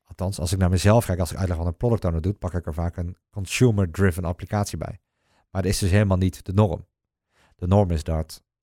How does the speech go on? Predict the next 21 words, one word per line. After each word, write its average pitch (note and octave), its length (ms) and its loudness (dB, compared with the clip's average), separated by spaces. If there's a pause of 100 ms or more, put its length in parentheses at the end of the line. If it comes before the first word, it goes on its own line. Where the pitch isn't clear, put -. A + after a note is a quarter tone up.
(160)
achtenzestig F#2 440 -6
procent E2 200 -4
heeft F#2 140 0
een G2 80 0
zakelijk F#2+ 460 2
product. G2 380 -4 (680)
Dus, - 320 -10
dus F2+ 180 -6
daar F#2 160 0
zit F#2 160 -2
echt E2+ 160 -4
wel, D#2+ 380 0
eh, D#2+ 420 -4
daar F2 120 -6
zat F#2 160 -2
voor - 120 -8
mij F2+ 160 2
wel E2+ 160 0
een E2 80 -2
eye-opener G2 400 -2
in. A2 160 -4